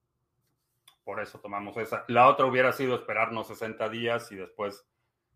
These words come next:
ya que apruebe el seguro, la programan la operación y todo esto. Entonces, no tenía mucho sentido esperar.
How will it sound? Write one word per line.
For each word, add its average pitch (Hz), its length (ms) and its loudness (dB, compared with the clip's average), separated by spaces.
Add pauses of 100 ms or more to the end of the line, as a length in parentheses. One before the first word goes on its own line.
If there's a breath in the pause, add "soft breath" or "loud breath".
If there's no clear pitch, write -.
(100)
ya 110 220 2
que 117 60 0
apruebe 120 340 2
el 117 100 0
seguro, 123 640 2
la 95 480 -12
programan 107 460 -2
la 101 80 -4
operación 110 600 -4
y 95 40 -14
todo 117 220 0
esto. 127 160 -4
Entonces, 120 500 -6 (560)
no 113 220 -12
tenía 113 180 -10
mucho 110 220 -14
sentido 107 360 -12
esperar. 110 360 -8